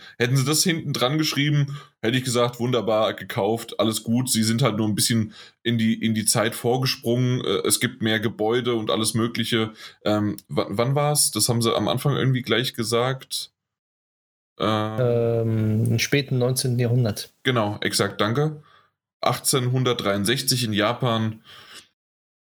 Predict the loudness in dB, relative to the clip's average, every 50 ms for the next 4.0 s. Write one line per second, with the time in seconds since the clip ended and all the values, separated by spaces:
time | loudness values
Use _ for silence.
0 | _ _ _ _ _ _ _ -6 -4 -2 0 0 0 0 -2 -2 0 0 2 2
1 | 0 0 -2 -4 -10 _ _ -16 -14 -14 -14 -14 -16 -20 _ _ _ _ _ _
2 | -4 -2 0 0 0 -2 -4 -6 -6 -2 0 0 -2 -2 -6 -14 -14 -10 -4 0
3 | 2 4 4 4 2 -2 -4 -2 0 0 2 2 2 0 0 -2 -4 -8 -10 _